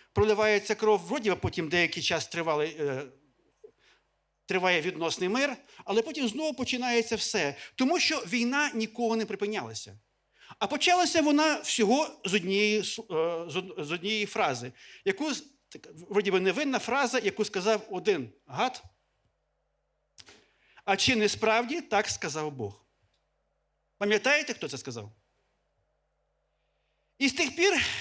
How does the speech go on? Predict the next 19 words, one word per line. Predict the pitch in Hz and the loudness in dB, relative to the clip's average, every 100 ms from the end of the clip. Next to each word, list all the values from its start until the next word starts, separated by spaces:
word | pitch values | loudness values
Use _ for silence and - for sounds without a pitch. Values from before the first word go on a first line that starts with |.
| - | -6
триває | 247 247 254 254 | 0 2 4 2
ця | 247 185 | 2 -2
війна. | 190 160 101 - _ _ _ _ _ _ _ _ _ _ | -2 -6 -8 -14 _ _ _ _ _ _ _ _ _ _
Між | 214 233 | 0 0
світлом | - 320 226 | 0 -2 -2
і | 180 | 0
темрявою, | 196 196 202 196 196 - _ _ | 0 0 -2 -4 -6 -14 _ _
між | 165 156 | -10 -8
добром | 151 165 214 | -4 -2 0
і | |
злом, | 131 143 160 - _ _ _ _ _ _ _ _ | -2 -4 -6 -12 _ _ _ _ _ _ _ _
між | 180 143 | -6 -4
Богом | 135 220 220 220 | 2 4 4 -2
і | |
дияволом, | 135 131 151 180 175 - - _ _ _ _ _ _ _ _ _ _ - - | -8 -4 -4 -4 -8 -10 -18 _ _ _ _ _ _ _ _ _ _ -20 0
між | 247 - - 226 | 2 2 -2 0
людьми | 226 180 214 254 285 - - - _ _ _ _ _ _ _ _ _ _ _ _ _ | 0 0 0 0 0 -4 -10 -20 _ _ _ _ _ _ _ _ _ _ _ _ _
і | 160 | -8
дияволом. | 147 156 156 120 113 | -4 -2 -2 -4 -8